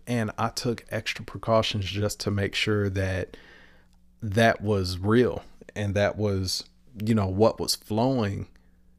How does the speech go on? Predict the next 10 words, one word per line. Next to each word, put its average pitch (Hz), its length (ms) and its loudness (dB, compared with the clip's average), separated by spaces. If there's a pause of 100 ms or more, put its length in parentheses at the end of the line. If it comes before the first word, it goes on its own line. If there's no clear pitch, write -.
(160)
in 123 280 4
the 107 100 4
reality 101 720 2
that 98 340 0
was 98 560 2 (160)
work. - 480 -2 (840)
Um, 92 600 -2
it 113 200 0
often 104 380 2
extended 98 460 -2